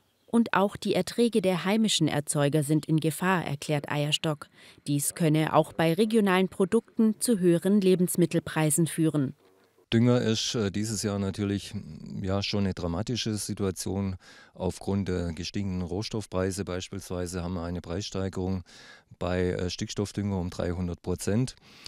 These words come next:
Speaker 2: Äh, was darüber hinausgeht, muss man wissen, äh, Russland und Belarus, also Weit-, Weißrussland, liefert vierzig Prozent vom Kali-Dünger auf den Weltmarkt. Und auch diese Exporte werden nicht mehr funktionieren, sprich, der Dünger fehlt und er wird teurer.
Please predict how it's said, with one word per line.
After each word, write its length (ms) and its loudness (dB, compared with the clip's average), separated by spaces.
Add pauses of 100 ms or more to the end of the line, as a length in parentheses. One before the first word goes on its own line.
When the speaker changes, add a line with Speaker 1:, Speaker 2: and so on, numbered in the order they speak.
(340)
Speaker 2:
Äh, 320 -2
was 180 -2
darüber 240 2
hinausgeht, 540 0
muss 200 -4
man 180 0
wissen, 400 0
äh, 140 -2
Russland 600 -2
und 440 -2
Belarus, 580 -2
also 300 -4
Weit-, 320 -4
Weißrussland, 800 -2
liefert 420 -4
vierzig 380 -6
Prozent 400 -4
vom 180 -6
Kali-Dünger 560 -2
auf 200 -4
den 140 -2
Weltmarkt. 580 -2 (500)
Und 180 -2
auch 140 0
diese 320 -4
Exporte 500 -6
werden 260 -4
nicht 220 -6
mehr 100 -4
funktionieren, 680 -6
sprich, 420 -6 (400)
der 80 -6
Dünger 240 0
fehlt 380 0
und 160 -4
er 80 -2
wird 160 -2
teurer. 400 -6